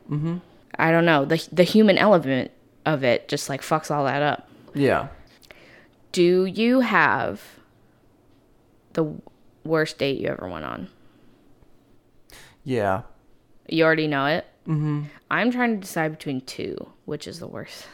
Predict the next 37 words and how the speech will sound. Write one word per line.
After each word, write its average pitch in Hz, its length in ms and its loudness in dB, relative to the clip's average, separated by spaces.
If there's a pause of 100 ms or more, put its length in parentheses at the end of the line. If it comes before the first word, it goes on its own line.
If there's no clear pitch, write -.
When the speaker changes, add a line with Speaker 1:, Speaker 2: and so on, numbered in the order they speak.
(160)
Speaker 2:
one. - 300 -14 (640)
One's 226 440 4
gonna 247 180 2
get 214 220 4
a - 20 0
little 170 220 4
dicey, 156 840 -2 (1040)
so 156 200 -2
I'll 165 100 2
save 170 260 0
that 165 160 0
one 151 220 -2
for 147 180 -4
last. 139 580 -2 (260)
The 175 140 4
one 220 200 6
that 277 320 4
Speaker 1:
Yeah. - 160 -16
Speaker 2:
first 220 360 6
came 180 220 0
to 175 100 -2
my 151 140 0
mind 127 420 -2
is 156 260 -2
the 151 100 0
one 151 180 0
that 151 100 0
I 147 40 0
refer 135 340 -4
to 139 140 -6
as 127 180 -6
bad 139 520 -4
date, 131 360 -4 (260)
uh, 127 260 -6
hell, 139 500 -2
level 139 280 -4
nine. 139 360 -2